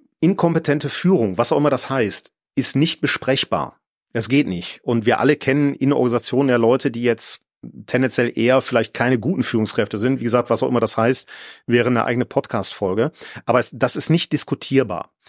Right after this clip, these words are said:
Was dann passiert ist, Führungskräfte, die in eine Rolle kommen, in diese Führungsrolle. Die Rolle hat meistens massive Vorteile. Du kriegst einen Dienstwagen, du kriegst ein Eckbüro, all die tollen Sachen, hast mehr Gehalt, kriegst Anerkennung und all solche Sachen.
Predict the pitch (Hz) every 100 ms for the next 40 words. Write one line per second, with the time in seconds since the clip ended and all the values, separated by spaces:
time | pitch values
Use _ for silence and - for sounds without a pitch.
0 | - - - _ - 127 - 139 202 175
1 | - - 170 190 208 247 - - - _
2 | _ _ - - 185 202 - 180 175 170
3 | 147 151 143 143 117 143 127 - 107 92
4 | 127 123 123 - 151 131 - 101 95 82
5 | - _ 123 113 127 147 139 127 131 -
6 | 131 - - _ _ _ _ 131 127 143
7 | 160 131 - 117 - 110 98 98 - 135
8 | - 117 135 127 123 113 113 113 - 135
9 | 139 117 - 123 98 110 113 - 160 156
10 | 143 - 131 131 117 104 - 90 120 -
11 | 123 123 117 107 107 113 - 143 - 117
12 | 117 - 120 113 110 - 110 113 123 98
13 | 98 - 214